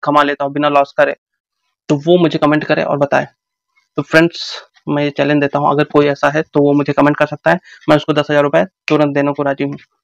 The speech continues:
क्योंकि नाइंटी क्लब ऐसा, कोई भी, जितने भी फास्ट विन जैसे हैं, बहुत सारे ऐप हैं, वो फर्जी के हैं। इसमें अपना पैसा ना बर्बाद कीजिए, कुछ,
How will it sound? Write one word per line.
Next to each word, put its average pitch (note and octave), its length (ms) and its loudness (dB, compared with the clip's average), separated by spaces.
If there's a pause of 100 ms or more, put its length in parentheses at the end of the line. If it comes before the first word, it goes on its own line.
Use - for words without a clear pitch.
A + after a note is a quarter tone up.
(160)
क्योंकि D3 140 2
नाइंटी D#3+ 320 2
क्लब E3 240 0
ऐसा, D#3 220 0 (120)
कोई F#3 180 4
भी, F3 120 2 (340)
जितने D#3 320 -2
भी E3+ 160 0 (100)
फास्ट D3+ 360 -2
विन D#3 220 -2
जैसे D3+ 240 -2
हैं, D3+ 120 -2
बहुत E3 200 0
सारे E3 160 4
ऐप D#3 200 2
हैं, F#3 60 -6 (360)
वो F3+ 160 -4
फर्जी D#3 280 2
के D3 80 -8
हैं। C#3+ 180 -12 (280)
इसमें D#3+ 240 -6
अपना D#3 200 -4
पैसा D3 220 -6
ना D3 100 -4
बर्बाद D3 320 -2
कीजिए, F3 220 -12 (800)
कुछ, - 240 -4